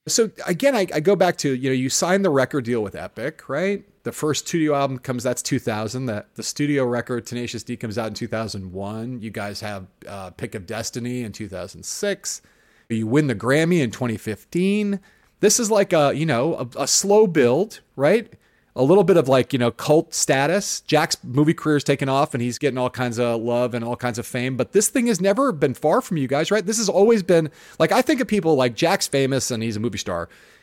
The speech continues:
And people like, "Oh, Tenacious D." But the more you dive into it, you guys have been really kinda, like, you know, doing it step by step. You know, the Grammy in twenty fifteen is really twenty years after when you started the band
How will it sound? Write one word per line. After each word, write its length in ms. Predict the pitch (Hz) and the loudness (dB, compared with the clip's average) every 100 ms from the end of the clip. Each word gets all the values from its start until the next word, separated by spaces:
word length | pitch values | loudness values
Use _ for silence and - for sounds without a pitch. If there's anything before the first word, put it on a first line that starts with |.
| _ | _
And 160 | 143 | -4
people 240 | - 185 160 | 2 2 4
like, 160 | 143 | 4
"Oh, 160 | 143 220 | 6 4
Tenacious 400 | 226 214 214 170 | 4 2 0 0
D." 300 | - 196 156 - _ | 0 2 0 -2 _
But 100 | - | -2
the 60 | 139 | 2
more 200 | 180 320 | 6 6
you 140 | 349 | 6
dive 480 | 156 110 156 226 214 | 4 2 4 4 4
into 300 | 190 311 180 | 2 2 2
it, 80 | 135 | 2
you 120 | 131 214 | -2 2
guys 200 | 302 262 | 2 4
have 120 | 190 | 2
been 160 | 214 | 2
really 240 | 202 196 214 | 4 4 4
kinda, 260 | - 170 | 0 -2
like, 220 | 170 180 - 170 - 110 | 0 -2 -4 -20 -20 -8
you 80 | 147 | -2
know, 220 | 139 165 | 2 2
doing 400 | 151 127 254 240 | 0 0 2 4
it 200 | 120 - | 2 -2
step 300 | - 165 180 | -2 0 0
by 140 | 208 | 0
step. 440 | 196 - 107 117 - - _ _ _ _ | -2 -2 -4 -4 -8 -18 _ _ _ _
You 120 | 151 | 2
know, 160 | 160 143 - | 6 4 2
the 140 | 135 | -2
Grammy 440 | 110 143 208 247 196 | 0 2 4 4 2
in 80 | |
twenty 260 | 156 175 175 | 0 0 0
fifteen 480 | 175 156 - 220 220 | 0 -2 -2 -2 -2
is 160 | 139 | -2
really 220 | 123 143 127 | 2 2 2
twenty 360 | - - 175 | -4 -2 0
years 400 | 160 135 165 165 135 | 2 4 4 4 2
after 260 | 139 156 | 0 0
when 120 | 135 | -2
you 100 | 127 | -2
started 380 | 120 - 160 156 | -4 0 0 0
the 60 | 113 | -4
band 540 | - 170 202 120 113 | -4 -2 -2 -4 -6